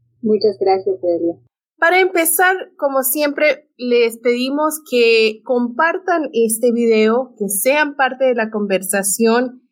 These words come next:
Speaker 2: y que si tienen dudas de al-, algún tema que no se está,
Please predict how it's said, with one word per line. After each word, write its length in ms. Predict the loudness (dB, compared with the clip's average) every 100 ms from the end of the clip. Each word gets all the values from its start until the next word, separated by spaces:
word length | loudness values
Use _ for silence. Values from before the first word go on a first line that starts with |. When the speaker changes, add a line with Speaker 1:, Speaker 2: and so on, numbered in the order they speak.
| _ _
Speaker 2:
y 260 | -2 0 0
que 140 | 0 0
si 220 | 0 2
tienen 480 | 2 4 4 2 2
dudas 580 | 2 4 4 2 -2 -4
de 520 | 0 4 4 2 2 0
al-, 420 | -2 -2 -8 -6
algún 920 | -4 -2 -4 -6 -4 -2 -2 0 -2
tema 420 | 2 2 2 0 0
que 140 | 0
no 440 | 2 2 2 -2 -6
se 180 | -2
está, 600 | -2 0 2 2 2 -4